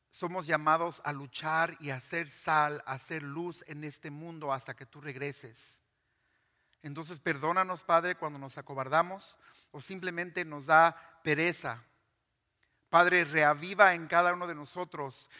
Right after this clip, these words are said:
ese ánimo, esa vida que tu evangelio nos dio desde un principio cuando recientemente creímos. Te pido que eso sea evidente en la vida de cada uno de nosotros y que tengamos ese amor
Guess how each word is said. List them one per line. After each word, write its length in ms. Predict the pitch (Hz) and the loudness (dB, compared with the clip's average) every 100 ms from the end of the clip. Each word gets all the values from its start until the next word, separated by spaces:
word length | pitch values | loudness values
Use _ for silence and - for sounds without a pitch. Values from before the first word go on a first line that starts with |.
| - - - - | -20 -20 -12 -2
ese 520 | 180 - 190 - - | -2 2 0 0 2
ánimo, 560 | 170 202 196 156 135 143 | 4 4 2 -8 -6 -4
esa 280 | 160 - | 0 0
vida 440 | 143 127 185 190 165 | 0 -2 -2 2 2
que 140 | 165 | 0
tu 340 | 139 151 147 - | -12 -10 -12 -10
evangelio 840 | 151 135 127 - 180 165 139 50 - _ _ _ _ _ _ _ _ _ _ _ | -6 -4 -6 -6 -4 -4 -6 -14 -18 _ _ _ _ _ _ _ _ _ _ _
nos 240 | 147 143 | -8 -8
dio 300 | 127 143 143 139 _ | -4 -6 -6 -12 _
desde 280 | 139 139 139 | -12 -10 -10
un 120 | 160 | -12
principio 580 | 170 156 - 180 160 160 | -12 -12 -12 -12 -10 -10
cuando 260 | - 139 131 | -10 -12 -12
recientemente 1120 | 131 - 151 147 - 151 - 147 139 135 147 | -12 -10 -10 -10 -10 -12 -10 -8 -8 -8 -14
creímos. 760 | - 131 131 123 120 - - _ _ _ _ _ _ _ _ _ _ _ _ | -10 -12 -12 -14 -18 -20 -20 _ _ _ _ _ _ _ _ _ _ _ _
Te 100 | - | -6
pido 320 | 156 185 190 190 | -4 -2 -2 0
que 220 | 175 165 | 0 0
eso 180 | 170 175 | -2 -8
sea 280 | - 170 | 4 6
evidente 520 | 165 151 143 165 160 165 | 6 2 -4 -4 -4 -6
en 100 | 151 | -4
la 100 | 139 | -4
vida 180 | 147 | -4
de 140 | 151 147 | -6 -6
cada 260 | 151 147 | -6 -6
uno 140 | 143 147 | -6 -8
de 80 | 135 | -12
nosotros 580 | 131 - 147 143 143 | -14 -12 -12 -12 -18
y 40 | 143 | -16
que 120 | 147 | -14
tengamos 600 | 131 135 143 170 165 139 | -10 -4 2 2 0 -12
ese 240 | 156 147 160 | -14 -8 -6
amor 420 | 139 147 175 180 | -6 -4 -4 -6